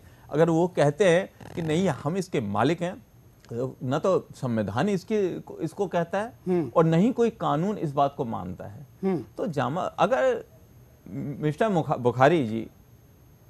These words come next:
Speaker 1: अगर वो इंडिया के हैं, अगर ये उन लोगों में शामिल नहीं है जो हमारे देश के ऊपर आतताई आए थे, आतंकवादी थे, जिन्होंने
Speaker 2: इनका,
Speaker 1: हमारे
Speaker 2: इनके पिता को भी बाहर से लाया गया था।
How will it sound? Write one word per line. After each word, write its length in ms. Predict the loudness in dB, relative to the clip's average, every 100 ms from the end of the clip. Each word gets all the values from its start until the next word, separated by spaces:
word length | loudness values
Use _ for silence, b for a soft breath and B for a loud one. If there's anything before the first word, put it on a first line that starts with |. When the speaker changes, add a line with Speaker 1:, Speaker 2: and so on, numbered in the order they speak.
| -20 -20 -4 2
Speaker 1:
अगर 240 | 4 6
वो 220 | 8 8
इंडिया 420 | 8 6 6 8 8
के 160 | 4
हैं, 200 | 0 -2 -12 -20 -20 -20 -20 -6 -2
अगर 220 | 2 2
ये 140 | 2
उन 220 | 2 4
लोगों 260 | 12 12 12
में 120 | 6
शामिल 340 | 4 2 4 2
नहीं 160 | 2
है 100 | 2
जो 180 | 4 4
हमारे 400 | 4 6 6 6
देश 240 | 4 2
के 100 | 2
ऊपर 200 | 0 2
आतताई 640 | 0 4 2 2 0 0 2
आए 220 | 4 2
थे, 100 | 0
आतंकवादी 800 | 0 2 2 0 4 4 4 0
थे, 140 | -4
जिन्होंने 400 | -4 -4 -4 2
Speaker 2:
इनका, 120 | 4
Speaker 1:
हमारे 220 | 8 10 10
Speaker 2:
इनके 220 | 8 6
पिता 320 | 6 10 12
को 120 | 12
भी 120 | 10
बाहर 300 | 12 12 12
से 120 | 12 12
लाया 240 | 12 12
गया 200 | 8 2
था। 180 | -4